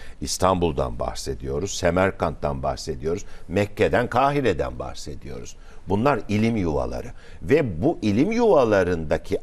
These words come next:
alimlerin ortaya koydukları şeyler paylaşılmak amaçlı üretilmiş. Müslümanlar, Müslüman bilim adamları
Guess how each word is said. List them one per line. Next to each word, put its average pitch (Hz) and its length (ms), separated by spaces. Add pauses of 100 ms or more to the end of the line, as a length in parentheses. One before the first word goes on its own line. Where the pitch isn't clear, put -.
alimlerin 85 880
ortaya 90 500
koydukları 78 680
şeyler 104 500 (360)
paylaşılmak 131 920
amaçlı 87 600
üretilmiş. 76 720 (260)
Müslümanlar, 135 840
Müslüman 131 560
bilim 110 280
adamları 95 600